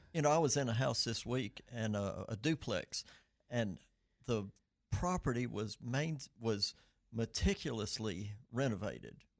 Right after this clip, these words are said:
Exterior paint, new roof, uh, new heat and air. I went up in the attic, and the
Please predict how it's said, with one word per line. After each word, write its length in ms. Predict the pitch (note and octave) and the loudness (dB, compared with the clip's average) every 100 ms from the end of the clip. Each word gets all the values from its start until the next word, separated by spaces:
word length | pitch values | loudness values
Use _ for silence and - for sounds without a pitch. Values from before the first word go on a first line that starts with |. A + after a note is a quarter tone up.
| _ _ - | _ _ -4
Exterior 580 | B2+ - D#3+ D3+ D3 C3 | -2 -2 -2 0 0 -2
paint, 460 | - C#3 C3+ - - - _ - | 0 0 0 -2 -12 -20 _ -4
new 200 | A#2 D#3 | 0 2
roof, 540 | C#3 C3+ C3 C3 - - _ _ _ | 4 4 4 2 -2 -16 _ _ _
uh, 260 | A#2 A2 G2+ - | 0 2 0 0
new 220 | A#2+ F3 | 2 4
heat 320 | B2+ D#3+ - | 6 4 2
and 100 | A#2+ | 0
air. 300 | B2+ C3 C3 - - _ | 2 2 -2 -6 -20 _
I 80 | B2+ | 0
went 200 | C3 E3 | 2 4
up 160 | D3+ D3+ | 4 2
in 100 | B2 | -2
the 160 | - | -2
attic, 360 | C#3 D3+ A#2 - | 0 0 -2 -4
and 200 | G#2 G#2 | -4 -2
the 140 | A2 | -4